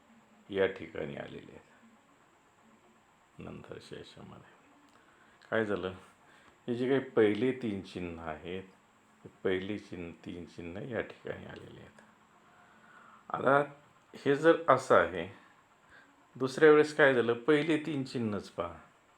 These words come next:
हे पहिले गोल, भागिले, गुणिले,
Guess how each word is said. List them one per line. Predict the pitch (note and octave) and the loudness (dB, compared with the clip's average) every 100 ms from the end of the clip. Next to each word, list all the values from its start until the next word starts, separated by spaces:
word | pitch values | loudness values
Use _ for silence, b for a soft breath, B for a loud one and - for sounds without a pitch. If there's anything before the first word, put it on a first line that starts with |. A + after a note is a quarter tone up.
| _ | _
हे | - | -16
पहिले | - - G2 F#2 E2+ | -8 -4 -2 -2 -4
गोल, | F2+ F#2+ F#2+ F#2 - _ _ _ _ _ | -6 -4 -4 -8 -14 _ _ _ _ _
भागिले, | F2 F#2+ F#2 F2+ F#2 | -4 -2 -6 -8 -10
गुणिले, | G#2+ G#2+ D#2+ D#2 - - | -6 -6 -6 -10 -18 -20